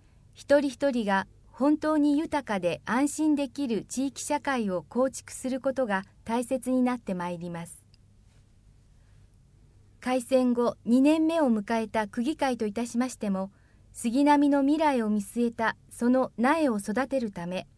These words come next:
政策のチェック機能や政策立案機能の向上、充実に力を入れて、区民の皆様の声や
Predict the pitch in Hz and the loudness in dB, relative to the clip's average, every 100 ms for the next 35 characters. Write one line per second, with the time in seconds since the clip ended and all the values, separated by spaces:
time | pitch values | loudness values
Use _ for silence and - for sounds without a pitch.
0 | _ - - _ _ - 269 277 277 285 | _ -20 -20 _ _ -6 0 0 0 -2
1 | 262 254 254 247 240 285 - 285 277 247 | 0 0 0 -4 -4 -6 -4 0 2 0
2 | 202 190 202 - - - 277 302 311 302 | 0 -2 -4 -16 -20 -6 -2 -2 -2 -2
3 | 294 262 240 294 294 285 302 285 240 190 | -2 -4 -2 2 2 2 2 2 2 -2
4 | 165 - 233 240 226 226 - - 185 254 | -6 -2 0 0 0 -2 -4 -8 -2 0
5 | 269 254 247 247 240 - - - 285 311 | 0 -4 -2 0 0 -4 -12 -4 0 0
6 | 247 196 196 196 196 196 - - _ _ | 0 -2 -4 -4 -6 -6 -16 -20 _ _
7 | _ - 302 285 247 220 226 269 269 247 | _ 0 4 4 4 4 4 2 2 0
8 | 214 202 196 262 240 190 185 | 2 0 0 2 2 2 -2